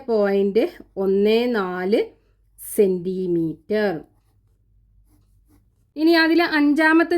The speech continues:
ചോദ്യം, വശം അഞ്ച് സെന്റിമീറ്ററും ഒരു കോൺ എഴുപത് ഡിഗ്രിയും ആയ സമഭുജ സാമാന്തരികത്തിന്റെ വികർണങ്ങളുടെ നീളം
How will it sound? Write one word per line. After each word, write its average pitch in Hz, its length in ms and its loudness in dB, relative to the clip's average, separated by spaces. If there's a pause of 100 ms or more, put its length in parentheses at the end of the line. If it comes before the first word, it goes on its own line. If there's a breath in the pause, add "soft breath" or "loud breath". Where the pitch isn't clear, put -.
ചോദ്യം, 208 360 2 (300)
വശം 302 340 0 (160)
അഞ്ച് 285 300 2
സെന്റിമീറ്ററും 262 760 -2 (180)
ഒരു 339 160 2 (140)
കോൺ 262 240 -2 (180)
എഴുപത് 254 400 0
ഡിഗ്രിയും 226 380 -4 (160)
ആയ 190 260 -2 (200)
സമഭുജ 311 380 2 (120)
സാമാന്തരികത്തിന്റെ 214 1040 -2 (240)
വികർണങ്ങളുടെ 262 880 0
നീളം 202 320 0